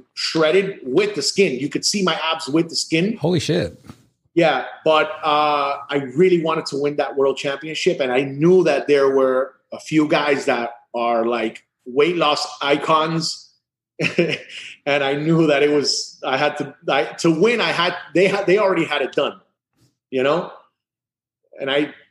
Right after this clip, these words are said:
Speaker 1: maybe I didn't need it. Maybe I could have won without it, but I said, "Forget it. I'm gonna do it. I'm going all out."
Speaker 2: How long were you down for after that?
Speaker 1: Two months, and then I got four months to train for the world championship.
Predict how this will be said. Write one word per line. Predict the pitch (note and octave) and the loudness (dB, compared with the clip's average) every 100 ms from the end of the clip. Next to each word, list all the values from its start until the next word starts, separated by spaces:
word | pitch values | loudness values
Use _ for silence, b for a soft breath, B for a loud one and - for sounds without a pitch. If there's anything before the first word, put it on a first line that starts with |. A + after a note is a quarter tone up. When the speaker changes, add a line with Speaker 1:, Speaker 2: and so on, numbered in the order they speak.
| _ | _
Speaker 1:
maybe | D3 E3+ F#3+ | -2 0 2
I | A3+ | 2
didn't | A3+ G#3 | 0 2
need | B3 | 2
it. | G#3+ C#3+ | 2 2
Maybe | D#3+ F#3 | 2 2
I | F3+ | 2
could | G3 | 2
have | F3+ | 2
won | F#3 F#3+ | 2 0
without | F#3 F3 F3 G#3+ | 2 2 2 2
it, | G#3+ - | 0 0
but | C#3+ | 0
I | C#3 | -2
said, | - C#3+ - | -2 -4 -4
"Forget | - C3+ C#3 | -8 -2 0
it. | B2+ | 0
I'm | C3 D3+ | -4 -6
gonna | C3 | -6
do | A2 C3 A2 | -2 0 0
it. | - _ | -4 _
I'm | C3 | -8
going | C3+ C#3+ B2+ | -2 0 0
all | B2 | -2
out." | A2 G2 - _ _ _ _ _ _ _ _ - | -4 -8 -16 _ _ _ _ _ _ _ _ -10
Speaker 2:
How | - D#3+ | 0 2
long | B3+ | 4
were | A#3+ | 6
you | F#2 A2+ | 6 4
down | A2+ E3+ | 4 2
for | - F#2+ F#2 | 0 -2 -2
after | F#2+ F#2+ | -4 -6
that? | F#2+ - _ - _ _ _ _ _ | -8 -10 _ -20 _ _ _ _ _
Speaker 1:
Two | F#3+ | 0
months, | G3+ F3+ A3 - - - _ _ _ _ - | 2 2 0 -4 -10 -14 _ _ _ _ -8
and | C#3 | -2
then | C#3 | 0
I | C#3+ | 0
got | C3 | -2
four | - D#3 D#3+ | -2 2 2
months | D#3 D3+ - | 2 -2 -4
to | C#3 | -4
train | - D3 | 0 -2
for | C3+ C#3+ | 0 0
the | |
world | C3+ C#3 C3 | 4 4 2
championship. | C3+ A#2 A2+ - G#2 | 0 -4 -6 -6 -8